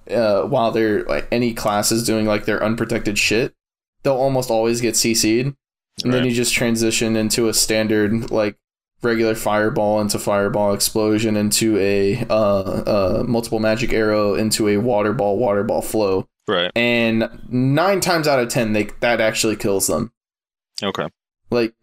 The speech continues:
Speaker 1: it's actually kind of crazy. I also tried messing around with lightning and residual lightning. Don't think it's that good.
Speaker 2: Ah, it's so good.
Speaker 1: Uh,
Speaker 2: You're crazy.
Speaker 1: personally.
Speaker 2: It's so good.
Speaker 1: I, I just don't. I, I just don't. Maybe I need to mess around with
Speaker 2: Yeah,
Speaker 1: it more.
Speaker 2: you gotta
Speaker 1: I just don't think
Speaker 2: practice,
Speaker 1: it's that good.
Speaker 2: practice the residual lightning, just 'cause, like,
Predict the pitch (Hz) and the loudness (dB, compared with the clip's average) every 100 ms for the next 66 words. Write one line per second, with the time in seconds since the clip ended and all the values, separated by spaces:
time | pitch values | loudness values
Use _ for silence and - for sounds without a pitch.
0 | - - 135 139 151 147 151 135 131 117 | -14 -2 0 2 2 2 0 0 0 -2
1 | - _ - - 139 135 117 107 - _ | -6 _ -18 -6 -2 0 0 -2 -4 _
2 | - - 143 160 170 170 160 151 151 151 | -14 -2 0 2 0 0 0 0 0 2
3 | 143 139 135 131 131 139 131 117 117 135 | 2 0 0 0 0 0 0 0 0 0
4 | 135 131 131 123 131 127 135 120 117 110 | 2 2 2 0 0 0 0 -2 -2 -2
5 | 107 98 - 113 113 - - - - - | -2 -2 0 0 0 -2 -4 0 0 0
6 | 82 113 107 104 98 120 101 113 110 110 | 0 0 2 2 0 0 0 0 -2 -2
7 | 101 - - 92 76 69 - _ _ _ | -2 -2 0 -2 -2 -6 -6 _ _ _
8 | _ _ _ _ _ 110 117 143 131 127 | _ _ _ _ _ -4 -2 0 0 0
9 | 110 - 110 104 - - 123 110 117 113 | -2 0 0 -2 -4 -2 0 0 0 -2
10 | - 117 107 135 - 127 131 135 131 131 | 0 0 -2 -4 -4 -2 2 2 2 2
11 | 135 127 127 127 113 113 110 90 101 107 | 0 0 -2 0 0 2 2 0 0 0
12 | 107 120 120 120 117 113 117 113 - 110 | 2 2 2 2 0 0 0 0 0 -2
13 | 113 110 - 127 143 123 104 98 98 92 | -2 -2 -2 -4 -2 -2 -2 -2 0 0
14 | 85 80 82 82 92 - 104 90 98 85 | 0 -2 -4 -2 -2 -2 -4 -2 -2 -4